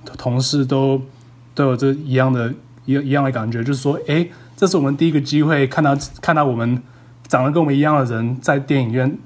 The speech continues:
呃，在，在，在一个电影里面。如果我们不花钱，那以后就没有。所以赶快去，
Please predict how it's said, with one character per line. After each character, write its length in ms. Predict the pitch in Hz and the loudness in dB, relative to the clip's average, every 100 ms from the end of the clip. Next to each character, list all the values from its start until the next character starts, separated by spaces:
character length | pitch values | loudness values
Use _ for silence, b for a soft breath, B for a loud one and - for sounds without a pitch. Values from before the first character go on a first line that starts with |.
| - - | -10 0
呃， 200 | 127 131 | 0 0
在， 200 | - 151 | -2 -2
在， 360 | 143 165 147 131 131 - | 0 0 0 0 -6 -8
在 140 | - 151 | -2 0
一 40 | |
个 60 | 139 | 0
电 140 | 147 | 0
影 200 | 117 127 - - | -2 -4 -8 -6
里 100 | 123 | 0
面。 240 | 131 113 131 - - - - - | 0 -2 -10 -20 -20 -20 -20 -4
如 120 | 160 | 0
果 100 | 175 | 2
我 40 | |
们 140 | 143 151 | 2 2
不 80 | 165 | 2
花 240 | 175 165 | 2 0
钱， 320 | 160 139 123 | 2 0 2
那 100 | 156 | 0
以 120 | 139 | 2
后 100 | 139 | 2
就 120 | 139 139 | 2 0
没 160 | 120 | 0
有。 220 | 117 104 - - | -2 -4 -12 -16
所 220 | - 160 | -2 0
以 80 | 147 | 0
赶 180 | 135 120 | 0 0
快 160 | 135 | 2
去， 180 | 143 156 | 0 -2